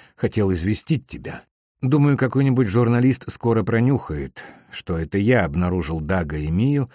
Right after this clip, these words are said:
возникнут разные предположения, а когда просочится информация, что Даг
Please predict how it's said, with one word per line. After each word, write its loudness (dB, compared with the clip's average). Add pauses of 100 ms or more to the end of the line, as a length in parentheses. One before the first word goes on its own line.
(360)
возникнут 2
разные 2
предположения, 0 (180)
а -6
когда 0
просочится -2
информация, -2
что -6
Даг -2